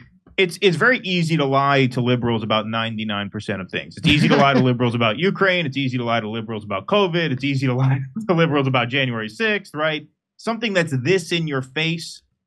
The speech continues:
Speaker 1: even a liberal, even a dumb as sh-, dog shit liberal sees a baby with its face blown in half and says, "That shouldn't be happening,"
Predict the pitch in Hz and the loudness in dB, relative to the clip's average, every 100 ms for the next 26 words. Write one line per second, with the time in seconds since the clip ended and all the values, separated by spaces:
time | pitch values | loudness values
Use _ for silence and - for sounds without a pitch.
0 | 247 302 277 240 196 175 117 90 80 _ | 2 4 4 2 2 0 -2 -10 -14 _
1 | _ _ _ 240 285 247 269 254 262 - | _ _ _ 2 4 4 4 2 -4 -4
2 | 147 135 107 165 202 208 147 127 - - | -2 -2 0 2 2 0 -4 -6 -12 -4
3 | 175 175 165 - 156 120 135 107 92 85 | -2 -2 -4 0 0 2 0 0 -6 -8
4 | - _ _ - 202 165 139 165 175 156 | -16 _ _ 0 2 4 4 2 2 2
5 | 139 127 127 - 180 156 - 131 110 107 | 2 0 -2 -4 -2 -2 0 0 0 0
6 | 110 98 95 104 131 110 107 - - - | 0 -2 -4 -6 0 0 0 -8 -20 -20
7 | _ _ 127 196 220 143 104 92 110 143 | _ _ 0 0 0 -4 -4 -4 -4 0
8 | 214 165 87 | -2 -2 -10